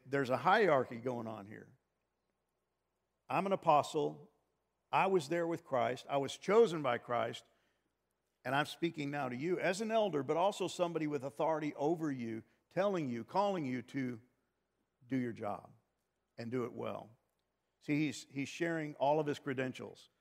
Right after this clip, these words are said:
and, and I think in, in a way he's trying to say, "You know what? I've earned the right to tell you this. I'm not boastful, I'm not prideful, but I've earned the right to tell you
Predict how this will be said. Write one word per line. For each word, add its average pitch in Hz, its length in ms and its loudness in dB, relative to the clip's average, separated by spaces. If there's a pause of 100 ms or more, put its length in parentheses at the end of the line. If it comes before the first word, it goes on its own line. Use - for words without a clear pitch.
(500)
and, 123 280 -6
and 123 140 0
I 127 80 2
think 139 260 2
in, 127 140 -2
in 135 160 -4
a 131 40 -2
way 151 200 6
he's 135 120 0
trying 135 180 -4
to 120 80 -8
say, 123 260 -2
"You 127 140 -8
know 143 60 -4
what? 139 280 -2 (580)
I've 160 380 4
earned 196 360 -2
the 175 100 0
right 147 520 2
to 135 120 -10
tell 151 380 -2
you 117 220 -6
this. 95 340 -8 (1300)
I'm 120 120 -6
not 113 240 -6
boastful, 175 560 4
I'm 120 140 -6
not 110 180 -8
prideful, 165 500 0
but 135 140 0
I've 139 160 2
earned 175 200 -2
the 180 60 -2
right 160 240 0
to 135 60 -12
tell 165 320 -2
you 123 260 -4